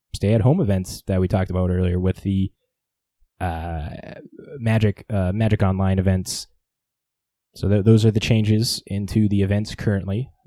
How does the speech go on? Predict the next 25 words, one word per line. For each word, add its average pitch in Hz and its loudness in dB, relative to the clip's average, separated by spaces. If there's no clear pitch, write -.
Uh, 87 -10
more 110 4
news 107 0
will 104 0
be 104 0
coming 104 -2
if - -6
uh, 92 -4
available. 98 -4
And 101 -12
I 101 -8
think 117 -2
from 95 -2
here, 110 2
we're 107 0
gonna 107 0
move 110 0
into 107 -2
probably 208 0
the, 185 0
uh, 160 4
the - -4
biggest 165 2
news, 165 4
maybe? 247 -2